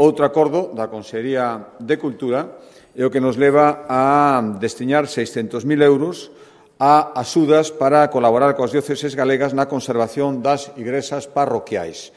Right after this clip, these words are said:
Dende hai cinco anos vimos, em, colaborando cos diferentes dióceses na conservación destas iglesias, moitas delas, ademais, nos diferentes camiños de Santiago, e este ano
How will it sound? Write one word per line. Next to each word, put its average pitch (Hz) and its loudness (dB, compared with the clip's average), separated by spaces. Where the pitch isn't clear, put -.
Dende 117 0
hai 151 2
cinco 156 2
anos 135 0
vimos, 127 -4
em, 95 -4
colaborando 156 2
cos 107 -12
diferentes 123 -8
dióceses 151 -6
na 104 -6
conservación 107 -8
destas 120 -8
iglesias, 135 0
moitas 117 -8
delas, 110 -6
ademais, 110 -6
nos 110 -6
diferentes 120 -6
camiños 120 -6
de 147 -2
Santiago, 135 -2
e 120 -4
este - -12
ano 127 -2